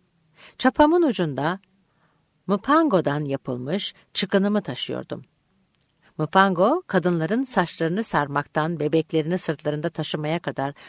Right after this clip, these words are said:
çok çeşitli amaçlarla kullandığı parlak renkli, uzun bir kumaştı. Çuvalda uzun bir bisiklet iç lastiği, kırık bir bisiklet tekerlek dili, annemin çamaşır ipinden kestiğim kısa bir çelik tel parçası,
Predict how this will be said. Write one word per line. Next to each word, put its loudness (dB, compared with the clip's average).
çok 0
çeşitli -2
amaçlarla 0
kullandığı -6
parlak 2
renkli, -6
uzun 0
bir 2
kumaştı. -8
Çuvalda 2
uzun 0
bir 0
bisiklet -4
iç -8
lastiği, -4
kırık 2
bir 2
bisiklet -6
tekerlek -6
dili, -4
annemin 2
çamaşır 0
ipinden -2
kestiğim -4
kısa 0
bir 0
çelik -4
tel 0
parçası, -4